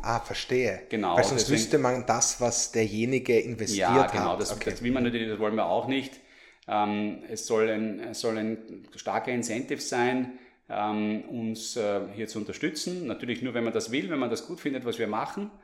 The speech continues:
Speaker 1: Na klar.
Speaker 2: Ähm, wir wollen, dass jeder davon profitieren kann. Dafür gibt's im ersten Jahr einmal für jeden Kunden zwei Euro pro Monat oder vierundzwanzig Euro im Jahr. Ähm, und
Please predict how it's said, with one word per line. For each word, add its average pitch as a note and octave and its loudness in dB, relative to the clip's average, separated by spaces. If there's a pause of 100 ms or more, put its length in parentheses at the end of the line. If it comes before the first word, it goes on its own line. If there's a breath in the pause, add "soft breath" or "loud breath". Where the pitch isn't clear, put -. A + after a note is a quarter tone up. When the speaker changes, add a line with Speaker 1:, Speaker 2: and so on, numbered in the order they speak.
Speaker 1:
Na - -4
klar. - -6 (160)
Speaker 2:
Ähm, A2+ 2
wir A#2 0
wollen, A2+ 4
dass A2+ 0
jeder A#2 0
davon D3 0
profitieren B2+ -4
kann. A#2 -2
Dafür G#2+ -6
gibt's - -8
im G#2 -4
ersten G2 -4
Jahr F#2+ 0 (200)
einmal F#2+ 0
für - -8
jeden G2+ -2
Kunden G#2 -4
zwei F2+ -2
Euro F#2+ 0
pro F#2+ -6
Monat A#2+ -2
oder G#2 -2
vierundzwanzig G2+ -6
Euro F2+ -4
im F#2+ -6
Jahr. B2+ -2 (480 loud breath)
Ähm, A2 0 (100)
und A2+ 0